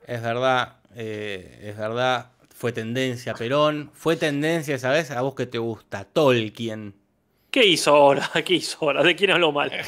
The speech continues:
Speaker 1: Eh, porque hicieron ahí un, como un, no sé, una transmisión, no sé en dónde, y le dijeron paleto.
Speaker 2: ¿A Tolkien?
Speaker 1: A Tolkien.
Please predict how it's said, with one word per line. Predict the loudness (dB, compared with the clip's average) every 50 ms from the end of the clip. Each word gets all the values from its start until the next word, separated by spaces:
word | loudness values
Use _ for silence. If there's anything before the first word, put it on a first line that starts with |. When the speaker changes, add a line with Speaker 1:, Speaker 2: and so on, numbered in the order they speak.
| -12 -16 -20 -20 _
Speaker 1:
Eh, | -14 -12 -12 -8
porque | -6 -4 -4 -4 -2 -2 0 2 2 0
hicieron | 0 -2 -2 0 0 0 0 0
ahí | 0 -2 -2 -2 -2
un, | -4 -6 -8 -10 -10
como | -10 -10 -8 -6
un, | -6 -8 -8 -10 -12
no | -14 -16
sé, | -14 -14 -16 -14 -12
una | -14 -12
transmisión, | -12 -12 -10 -10 -12 -12 -8 -6 -6 -6
no | -6 -6
sé | -6 -8
en | -6 -4 -2
dónde, | -2 -2 -2 0 -2 -2 -4 -4
y | -6 -6
le | -6 -4
dijeron | -4 -6 -6 -4 -2 0 0 2 0 0 -4 -8 _ _ _ _ _ _ _ _ _
paleto. | 0 2 2 2 2 0 0 -2 -2 -6 _ _ -16 -16 -16 -18 _ _ _ _ _ _ -20 -20 -20 _ _ _ _ _ _ _ _ _ _ _ _ _ _ _ _ _ _ _ _ _ _ _ _ _
Speaker 2:
¿A | -8
Tolkien? | 0 0 0 2 2 0 -2 -4 -4 -6 -4
Speaker 1:
A | -4 -4 -2
Tolkien. | -2 -2 -2 -2 -2 -4 -6 -8 -10 -12 -14 -14 -14 -16 -18